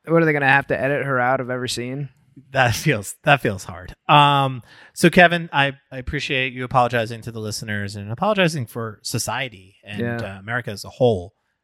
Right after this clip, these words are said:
Speaker 2: that we're not gonna get the activist reality
Speaker 1: I know.
Speaker 2: television
Speaker 1: The,
Speaker 2: show.
Speaker 1: I think that the internet's gone too far with this one. I thi-
Speaker 2: Cancel culture.
Speaker 1: I, yeah, we've, we canceled the show before it even aired.
Speaker 2: That's
Speaker 1: and
Speaker 2: really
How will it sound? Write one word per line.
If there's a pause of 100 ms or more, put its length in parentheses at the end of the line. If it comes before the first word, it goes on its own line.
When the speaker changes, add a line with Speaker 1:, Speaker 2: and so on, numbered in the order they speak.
(120)
Speaker 2:
that
we're
not
gonna
get
the
activist
reality
Speaker 1:
I
know.
Speaker 2:
television
Speaker 1:
The, (120)
Speaker 2:
show.
Speaker 1:
I
think
that (220)
the
internet's
gone
too
far
with
this
one.
I
thi-
Speaker 2:
Cancel
culture.
Speaker 1:
I, (280)
yeah,
we've,
we
canceled
the
show
before
it
even
aired.
Speaker 2:
That's
Speaker 1:
and
Speaker 2:
really